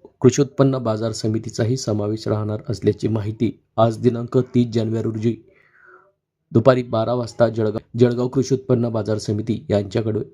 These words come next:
प्राप्त झाली आहे. राष्ट्रीय द-, दर्जा मिळवण्याबाबतची अधिकृत घोषणा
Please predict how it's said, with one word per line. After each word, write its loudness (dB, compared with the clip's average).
प्राप्त 4
झाली -2
आहे. -6
राष्ट्रीय 4
द-, -6
दर्जा 2
मिळवण्याबाबतची -2
अधिकृत -2
घोषणा 0